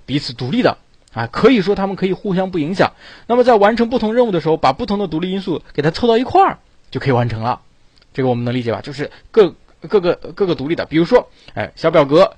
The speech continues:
村鱼啊，聪聪要当大兵背试啊，你要背拔腿毛嘛哈，大胖猴子，这四个都是相互独立的。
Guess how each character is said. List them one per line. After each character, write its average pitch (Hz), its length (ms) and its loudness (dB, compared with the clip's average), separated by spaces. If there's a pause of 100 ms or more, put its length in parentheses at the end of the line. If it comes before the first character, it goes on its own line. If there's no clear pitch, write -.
(140)
村 214 180 -2
鱼 190 280 0 (340)
啊， 107 180 -12 (200)
聪 220 180 -2
聪 226 160 0
要 208 420 4
当 208 200 0
大 180 140 0
兵 196 200 -8
背 208 160 4
试 233 220 -6
啊， 117 160 -8
你 107 80 -10
要 110 80 -8
背 104 100 -10
拔 117 120 -4
腿 123 140 -8
毛 107 160 -8
嘛 139 140 -6
哈， 117 180 -14
大 - 140 -4
胖 170 160 2
猴 135 240 -2
子， 110 80 -4
这 131 80 -8
四 131 160 -8
个 113 80 -8
都 131 100 -10
是 127 100 -10
相 139 180 0
互 143 100 -6
独 120 200 -8
立 185 100 -2
的。 - 160 -2